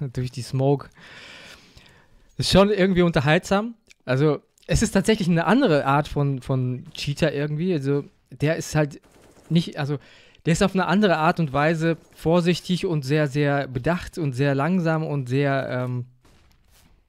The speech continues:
zurückhaltend. Aber trotzdem irgendwie obvious, ne? Ähm, ja, ist halt die Frage, was würdet ihr sagen?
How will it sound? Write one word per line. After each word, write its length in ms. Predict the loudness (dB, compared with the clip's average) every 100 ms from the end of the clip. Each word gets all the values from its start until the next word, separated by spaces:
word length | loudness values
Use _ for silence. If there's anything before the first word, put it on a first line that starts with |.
| -20 -20 _ -8
zurückhaltend. 960 | -4 -4 -4 -6 -8 -8 -8 -10 -12 _ _ _ _ _ _ _ _ _ _ _ _ _ _ _ -4
Aber 260 | 0 0
trotzdem 360 | 0 -2 0 2
irgendwie 260 | 2 2 -2
obvious, 340 | -2 -8 -4
ne? 140 | -4 -4 -12 -20 -20 _ _ -4
Ähm, 400 | -2 0 -4 -8 _
ja, 140 | -4
ist 160 | -2 -2
halt 140 | -4
die 60 | -4
Frage, 380 | -2 0 0 -4
was 140 | -4
würdet 220 | -2 0
ihr 100 | 0
sagen? 320 | 0 0 -2